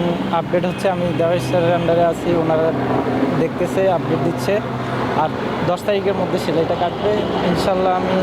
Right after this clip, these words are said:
তেরো চোদ্দো তারিখের মধ্যে ব্যাটিং করব। অবশ্যই, কারণ দেখেন আমাদের এই, এইখানে প্র্যাকটিসটার কারণে হচ্ছে আমাদের পাকিস্তান সিরিজ, ওইখানে একটা দিন খুব ইম্পর্টেন্ট। আমার হয়তো বা দুই সপ্তাহের মতো টাইম লাগবে। So, এই দুই সপ্তাহ আমি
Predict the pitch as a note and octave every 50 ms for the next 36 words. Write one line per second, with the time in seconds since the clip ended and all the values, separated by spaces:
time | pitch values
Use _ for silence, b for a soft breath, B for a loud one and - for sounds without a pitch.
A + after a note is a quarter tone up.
0 | F#3+ F#3 F#3+ - G3 F#3+ F#3+ F#3+ F#3+ F#3+ G3+ F#3 G3 G3 F#3 F#3+ F#3+ F#3 F#3 F#3
1 | F3+ F3+ E3+ - - - - - - - D3+ D3+ C#3 C#3 C#3 C#3 C3 - - B2
2 | - A#2 A#2+ - - - - - - - - - - - G3 G3+ A3 G#3+ - G#3
3 | G3 E3 F3+ F3 F3 F3+ F3+ F#3 F3 F#3+ F#3 F3+ E3+ F3 F3 E3+ F#3 F3+ F#3 F3+
4 | F3+ F#3 - F3 E3+ - F#3 F#3 F#3+ F#3+ F#3+ F#3+ F#3 - - - - F3+ E3+ D3+
5 | - F3+ F3 - - G3 G3 G3 F#3 F#3+ F#3 F3+ - - E3+ E3+ F#3 G3 F#3+ F3+
6 | F#3+ F3+ - - F#3+ F3+ F3 F3 E3+ - E3+ E3+ D#3+ E3+ - - F3+ F3 F3 -
7 | - D#3 D3 C#3 C3+ B2+ B2 - B B B B B B E3 D#3+ D#3 F3 F3 F3+
8 | F#3 F3 - G#3 F#3+ F#3+ G3 F3+ - - F3 E3 F3 E3+ D#3 - E3 C#3 C#3+ D3
9 | C#3 D3+ D#3 D#3+ D#3+ D#3 E3 D#3+ - F3+ E3 F3+ F3 F3+ F3+ F3 - - E3 D#3+
10 | E3+ - F#3 E3+ - F#3 F3 F3 E3+ F3+ E3+ - E3 E3 E3 D#3+ D#3+ D#3 D#3 E3
11 | D#3+ - - D#3+ D#3+ D#3+ D3 D#3 D#3+ - - D#3 - - E3+ E3+ F3 F3